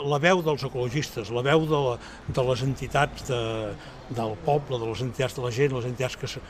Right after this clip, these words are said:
que es preocupen pel, pel dia a dia de, de la gent, doncs s'ha de fer sentir. S'ha de fer sentir perquè és el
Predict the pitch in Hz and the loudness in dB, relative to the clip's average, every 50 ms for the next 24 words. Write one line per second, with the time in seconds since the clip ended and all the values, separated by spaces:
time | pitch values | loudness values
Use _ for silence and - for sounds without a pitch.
0 | - - - - - - - - 135 127 127 113 - 160 147 - 143 123 113 - | -16 -16 -10 -6 -6 -6 -4 -2 0 0 0 2 0 0 0 -2 -4 -6 -6 -4
1 | 123 117 107 104 107 104 - - - 113 110 113 120 139 139 135 127 120 135 147 | -4 -4 -6 -6 -10 -12 -10 -6 -6 -6 -4 -4 -2 0 0 2 2 0 0 2
2 | 156 143 131 127 113 120 117 110 - - - - - 117 123 120 117 117 113 143 | 4 4 2 2 2 0 -2 -2 -6 -14 -16 -12 -6 -2 -2 0 0 2 4 4
3 | 170 156 123 143 160 - - - - - - 127 120 123 - - - - - - | 4 4 4 2 -2 -6 -10 -16 -6 -2 0 0 0 0 -4 -6 -10 -10 -4 0
4 | - 151 143 127 127 - - 131 - 160 147 127 110 - - - - - - 139 | 0 2 2 0 -2 -4 -4 -2 -2 -2 -2 -2 -4 -6 -12 -18 -18 -18 -18 -16
5 | - - - - - - 143 143 143 147 135 160 165 151 185 180 - 180 165 - | -16 -16 -16 -12 -6 -4 -4 -4 -4 -4 -4 -4 -2 -2 -2 -2 -2 -2 0 2
6 | 170 165 170 156 180 190 | 4 4 4 6 4 2